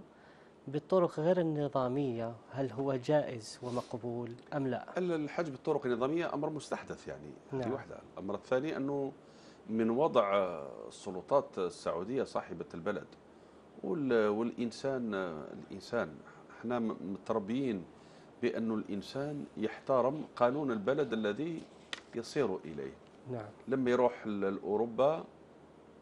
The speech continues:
Speaker 2: ولو كان فوضوي ولا يبالي بواحد الأمور، ي-،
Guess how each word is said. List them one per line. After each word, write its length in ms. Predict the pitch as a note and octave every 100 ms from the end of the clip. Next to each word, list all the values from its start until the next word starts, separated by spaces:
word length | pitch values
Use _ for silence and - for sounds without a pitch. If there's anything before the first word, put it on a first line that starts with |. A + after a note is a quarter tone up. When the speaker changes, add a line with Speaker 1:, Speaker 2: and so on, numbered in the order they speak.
| - - - - E2 A#2
Speaker 2:
ولو 240 | F3 B2+
كان 200 | C#3 A#2+
فوضوي 580 | - C#3+ G#2 G2+ G2+ G#2+ - - - - -
ولا 240 | A#2+ D3+ F3
يبالي 400 | C3 A2+ A2+ G#2
بواحد 320 | G2 G2 G2
الأمور، 440 | - G#2 D3 - - - - - - - -
ي-، 360 | D#3 C3+ C3+